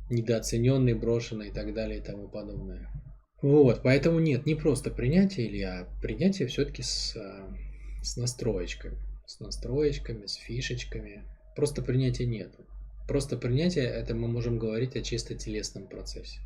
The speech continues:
Вот. А единственное, где у нас не нужно принятие, да, это отношения с мужчиной и женщиной с вашим.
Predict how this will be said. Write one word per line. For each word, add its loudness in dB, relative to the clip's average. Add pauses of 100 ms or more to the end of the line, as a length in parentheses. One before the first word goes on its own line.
Вот. -14
А -8
единственное, 2
где 6
у 6
нас 2
не 4
нужно 6
принятие, -6
да, -6 (760)
это -2
отношения -2
с -6
мужчиной -4
и -4
женщиной -4
с -12
вашим. -12